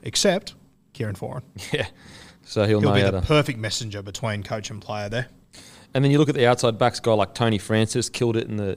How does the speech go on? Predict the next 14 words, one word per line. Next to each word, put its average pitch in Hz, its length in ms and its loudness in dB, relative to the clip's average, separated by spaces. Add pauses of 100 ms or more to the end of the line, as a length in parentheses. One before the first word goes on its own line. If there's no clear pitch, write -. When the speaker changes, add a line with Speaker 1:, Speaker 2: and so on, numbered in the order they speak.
Speaker 2:
Q 110 180 -4
Cup 110 300 -2
grand 110 240 -4
final. 107 380 -2
Speaker 1:
Yep. 110 160 -10 (540)
Speaker 2:
Um, 95 460 0 (1000)
it 131 240 2
is 113 200 4
exciting 98 480 2
times 98 280 -4
with - 80 -14
the 101 60 -8
Titans. 101 400 0
I, 110 60 6